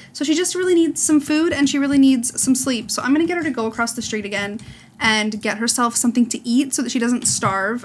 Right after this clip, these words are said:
Um, I don't know what we're gonna do for actually feeding the children. No one is working. Oh, The Sims four, how we love her. Nope. And now we have a vampire working.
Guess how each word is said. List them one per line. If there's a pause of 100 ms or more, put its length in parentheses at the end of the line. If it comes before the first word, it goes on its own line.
Um,
I
don't
know
what
we're
gonna
do
for
actually
feeding
the
children.
No
one
is
working. (140)
Oh,
The
Sims
four,
how
we
love
her. (420)
Nope. (480)
And
now
we
have
a
vampire (120)
working.